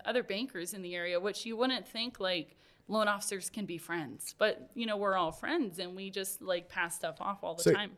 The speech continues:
Speaker 2: here's what I'm hearing you say, which I love. And the biggest tie down or takeaway is you leaned into what you had.
Speaker 1: Yeah.
Speaker 2: You, you had a ten-year banking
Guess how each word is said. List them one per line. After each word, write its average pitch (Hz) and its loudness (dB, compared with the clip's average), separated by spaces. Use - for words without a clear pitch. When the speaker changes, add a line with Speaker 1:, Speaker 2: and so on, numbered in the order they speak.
Speaker 2:
here's 151 8
what 160 10
I'm 135 10
hearing 131 4
you 117 4
say, 123 6
which 110 4
I 98 6
love. 104 4
And 95 0
the 101 0
biggest 107 0
tie 123 4
down 110 6
or 95 2
takeaway 101 2
is 90 -4
you 127 4
leaned 127 4
into 117 4
what 101 6
you 95 -6
had. 80 -8
Speaker 1:
Yeah. 190 10
Speaker 2:
You, 139 6
you 196 8
had 175 12
a 135 6
ten-year 139 0
banking 120 2